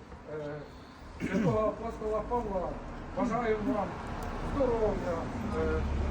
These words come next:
щоб і члени сім'ї вашої були здорові, онуки, діти. Бажаємо,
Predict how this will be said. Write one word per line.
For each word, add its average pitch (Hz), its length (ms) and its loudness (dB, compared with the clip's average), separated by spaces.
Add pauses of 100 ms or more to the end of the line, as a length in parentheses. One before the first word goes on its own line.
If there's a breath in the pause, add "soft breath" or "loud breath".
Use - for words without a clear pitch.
(260)
щоб 233 120 2
і 240 260 0
члени 247 260 2
сім'ї 214 460 2
вашої 175 400 2 (140)
були 185 120 0 (100)
здорові, 185 480 2
онуки, 220 520 -2
діти. - 380 0
Бажаємо, 190 420 0